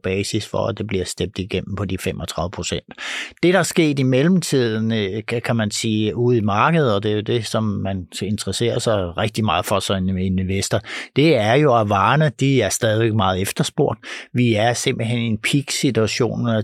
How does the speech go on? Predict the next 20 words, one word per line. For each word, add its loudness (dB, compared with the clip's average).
hvor 0
det -2
næsten 0
er 2
umuligt 2
at 0
producere -2
mere 2
laks, -4
end 0
det 2
man -2
gør, -2
øh, 0
nu 2
globalt, 0
og 0
priserne 2
er -8
tårnhøje. 2